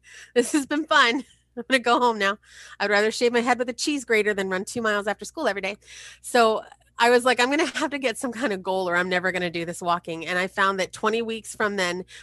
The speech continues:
was a marathon in Seattle where my best friend lives.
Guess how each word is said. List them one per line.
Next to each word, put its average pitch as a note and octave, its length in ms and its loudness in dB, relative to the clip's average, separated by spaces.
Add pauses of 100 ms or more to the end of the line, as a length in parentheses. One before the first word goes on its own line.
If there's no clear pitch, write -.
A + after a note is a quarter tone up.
(100)
was G#3+ 180 2
a G3+ 180 2
marathon G3 580 0
in F#3+ 100 -4
Seattle E3 640 -6 (840)
where G#3 180 2
my F#3 140 2
best F3 240 -2
friend E3 200 -8
lives. - 420 -18